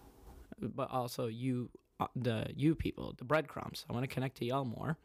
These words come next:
and, uh, and to control my narrative. And then my second goal f-, uh, for twenty twenty-three is to finish writing my one-man show.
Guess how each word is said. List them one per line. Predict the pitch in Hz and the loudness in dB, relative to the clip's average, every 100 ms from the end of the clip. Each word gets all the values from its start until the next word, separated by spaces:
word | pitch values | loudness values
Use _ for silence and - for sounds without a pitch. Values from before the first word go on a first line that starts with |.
| - | -6
and, | 120 123 123 127 127 | -2 0 0 0 0
uh, | 127 127 123 120 - - - - - - | 2 2 0 -4 -10 -20 -16 -18 -20 -4
and | 135 131 | -2 -2
to | 135 | -4
control | - 139 - 135 | 0 0 0 0
my | 139 135 | 0 0
narrative. | 139 151 110 - - - - - - - - - - - - - - - - - _ | 0 0 -2 -8 -10 -12 -12 -14 -14 -12 -12 -14 -16 -18 -20 -20 -20 -20 -20 -20 _
And | 127 | -4
then | 135 139 135 - _ | -2 0 0 -4 _
my | 135 123 | -2 0
second | 120 160 165 156 120 | 2 0 2 0 0
goal | 101 107 143 - - - - - - - | 0 0 0 -4 -18 -20 -20 -20 -20 -8
f-, | - - - | -6 -6 -6
uh, | 110 98 | -4 -2
for | 117 | -2
twenty | - 117 113 | 0 -2 0
twenty-three | 117 113 - 123 123 | 0 -2 0 -2 -2
is | - 113 - | -2 -4 -6
to | - 117 113 | -2 0 0
finish | - 139 135 131 | -2 0 0 0
writing | 123 120 127 127 | 0 0 2 0
my | 120 110 | -2 -2
one-man | 107 113 110 110 | 0 0 0 0
show. | - - 92 110 | -2 0 2 2